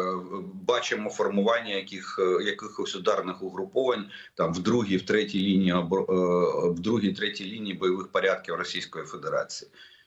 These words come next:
Що подивимося, ну, на чому вони, е, на чому вони будуть збиратися наступати. Е, коли вони тиснуть на окремих ділянках і заки-, закидують тілами своїх солдат, е, наші бойові порядки,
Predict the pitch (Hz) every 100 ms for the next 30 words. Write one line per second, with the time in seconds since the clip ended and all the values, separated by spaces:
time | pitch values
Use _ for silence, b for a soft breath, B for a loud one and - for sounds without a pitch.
0 | - 139 151 151 170 156 143 135 135 117
1 | 104 113 - 131 117 123 117 110 107 107
2 | 104 104 101 98 98 120 - 123 120 113
3 | 110 104 98 110 104 98 - 104 95 90
4 | 90 95 101 - - 82 - - B B
5 | B B - 92 95 113 127 151 143 135
6 | 131 139 131 123 123 120 123 123 120 110
7 | 117 117 117 101 104 104 107 107 92 110
8 | 120 95 107 127 110 107 95 110 113 113
9 | 101 98 101 104 - 107 101 104 101 -
10 | 92 98 95 92 95 107 - - 104 98
11 | 98 98 117 160 - 95